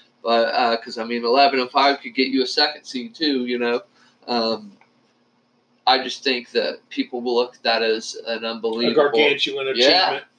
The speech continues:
Speaker 2: Yeah, no, dude, I'm
Speaker 1: I
Speaker 2: there.
Speaker 1: do.
Speaker 2: I'm there. I'm, I'm, I'm, I, I couldn't write his name down, uh, just 'cause I think we're about to see something historic.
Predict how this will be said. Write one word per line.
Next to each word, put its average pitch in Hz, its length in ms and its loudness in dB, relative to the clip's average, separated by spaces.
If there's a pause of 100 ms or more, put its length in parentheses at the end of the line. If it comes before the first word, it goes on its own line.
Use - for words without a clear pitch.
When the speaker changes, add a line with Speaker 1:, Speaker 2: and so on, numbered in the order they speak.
Speaker 2:
Yeah, 175 200 2
no, 196 140 4 (180)
dude, 220 280 2
I'm 170 240 2
Speaker 1:
I 202 40 6
Speaker 2:
there. 208 180 6
Speaker 1:
do. - 160 2 (320)
Speaker 2:
I'm 156 140 -6
there. 185 200 6
I'm, 156 140 2
I'm, 175 300 -4
I'm, 160 240 -10
I, 185 240 2
I 180 80 2
couldn't 180 220 0
write 170 140 2
his 151 140 -4
name 147 240 -4
down, 131 320 -6 (800)
uh, 127 220 -6 (240)
just 170 280 -2
'cause 170 60 2
I 156 140 6
think 180 160 2
we're 165 60 -4
about 151 180 6
to - 40 -6
see 139 120 -4
something 131 260 -8
historic. 127 440 -4